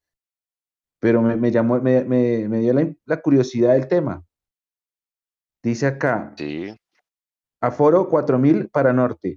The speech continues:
Speaker 1: dos mil occidental, van seis, y tres mil oriental, sí, nueve. Y oriental es grandísima. Entonces me llama la atención si es un tema de logística, de disposiciones del partido,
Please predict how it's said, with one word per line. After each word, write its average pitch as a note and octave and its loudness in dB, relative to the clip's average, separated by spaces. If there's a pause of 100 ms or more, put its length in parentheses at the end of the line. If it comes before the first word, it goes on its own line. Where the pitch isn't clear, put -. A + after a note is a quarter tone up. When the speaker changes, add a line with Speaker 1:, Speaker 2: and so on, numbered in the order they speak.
(160)
Speaker 1:
dos B2 0
mil C#3 2
occidental, E3 0
van C3 -2
seis, A2 -2
y A#2+ -4
tres A#2 -2
mil B2 -2
oriental, C3 -2
sí, C3 -12
nueve. A#2+ -10 (680)
Y A2+ -2
oriental A#2 0
es C#3+ 2
grandísima. E3 -2 (520)
Entonces C3 -2
me D#3+ -2
llama C#3+ -2
la F3+ 0
atención C#3 -6
si D#3 -4
es D3+ -2
un D3+ -12
tema C#3+ -2
de G#2+ -4
logística, C#3 -8
de C3+ -4
disposiciones A2+ -8
del D3 -6
partido, E3 -2